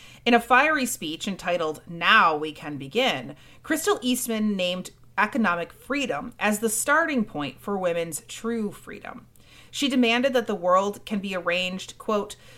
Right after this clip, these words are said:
"so that women can be human beings with a chance to exercise their infinitely varied gifts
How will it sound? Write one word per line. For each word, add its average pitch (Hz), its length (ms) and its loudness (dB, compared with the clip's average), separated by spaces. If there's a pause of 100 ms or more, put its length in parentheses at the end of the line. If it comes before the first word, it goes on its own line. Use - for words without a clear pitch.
"so - 120 2
that 226 200 4
women 277 400 2
can 247 180 0
be 233 120 -2
human 240 640 0 (100)
beings 202 580 -6 (240)
with 226 140 4
a - 20 6
chance 247 400 -2
to - 180 -2
exercise 233 600 0
their 190 220 0
infinitely 247 640 0
varied 185 440 -4
gifts 220 460 -2